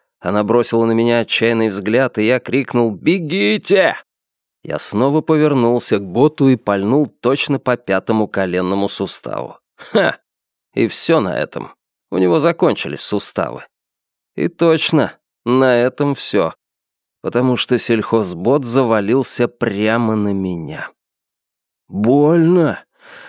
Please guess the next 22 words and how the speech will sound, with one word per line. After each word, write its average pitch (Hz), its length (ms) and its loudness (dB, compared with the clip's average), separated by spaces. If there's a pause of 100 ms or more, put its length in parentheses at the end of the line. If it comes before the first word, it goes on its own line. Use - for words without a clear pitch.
(140)
Эта 123 200 -2
штуковина, 170 680 2
оказывается, 160 600 2
весит 151 420 2
куда 147 400 2
больше, 156 420 0
чем 113 240 -2
кажется 131 480 0
на 123 160 0
первый 120 380 0
взгляд. 135 540 -4 (500)
Хорошо, 151 440 -2
что 135 200 0
мне 123 180 4
не 120 100 4
нужно 131 380 2
много 120 320 0
воздуха. 107 720 -4 (440)
Я 98 220 -2
барахтался 131 840 0
и 120 100 0
изворачивался, 110 960 -2